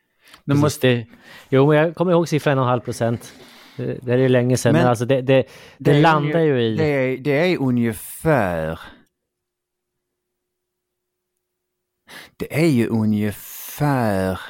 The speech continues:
Speaker 1: nu, alltså det är ju ungefär bruttoutsläppen från kokainodling grundat i avskogning.
Speaker 2: Ja, just det. <laughs>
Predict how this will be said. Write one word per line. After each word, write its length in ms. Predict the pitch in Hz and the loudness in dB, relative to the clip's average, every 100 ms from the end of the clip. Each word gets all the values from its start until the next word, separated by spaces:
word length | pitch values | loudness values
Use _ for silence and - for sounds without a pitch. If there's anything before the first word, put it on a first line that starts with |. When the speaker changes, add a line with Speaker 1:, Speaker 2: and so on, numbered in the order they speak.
| - _ _ _ _ _ _ _ _ _ _ _ _ - | -20 _ _ _ _ _ _ _ _ _ _ _ _ -12
Speaker 1:
nu, 160 | - 123 131 | -2 0 0
alltså 220 | 123 139 | -2 0
det 140 | 135 | 2
är 140 | 135 180 | 4 4
ju 100 | 190 | 2
ungefär 1300 | 143 127 120 117 - - - - - 180 175 95 92 95 | 0 0 2 0 -4 -14 -20 -20 -8 -2 0 0 -2 -4
bruttoutsläppen 1700 | 101 165 127 - _ 101 98 95 90 - - 90 85 - - 90 87 | -2 0 0 -2 _ -6 -4 -2 -4 -6 -4 -4 -4 -10 -6 -4 -4
från 320 | - 95 92 | -6 -4 -4
kokainodling 1400 | 87 - 104 - 113 131 147 90 82 82 85 82 85 87 | -4 -2 -2 -2 -4 0 0 -2 -4 -6 -6 -6 -6 -6
grundat 580 | 92 107 117 107 87 - | -2 0 2 2 0 0
i 60 | |
avskogning. 760 | 90 147 139 - - 62 58 - _ _ _ _ _ _ _ _ _ _ _ _ _ _ _ _ | -2 -2 -4 -12 -14 -14 -14 -16 _ _ _ _ _ _ _ _ _ _ _ _ _ _ _ _
Speaker 2:
Ja, 200 | 139 123 | 0 0
just 160 | 196 - | 0 -2
det. 140 | 107 - _ _ _ _ _ _ _ _ _ _ - - - - - - - - - - - 95 | -6 -6 _ _ _ _ _ _ _ _ _ _ -14 -12 -14 -18 -20 -20 -20 -20 -16 -12 -10 -4
<laughs> 440 | 127 113 80 123 | -2 -2 0 0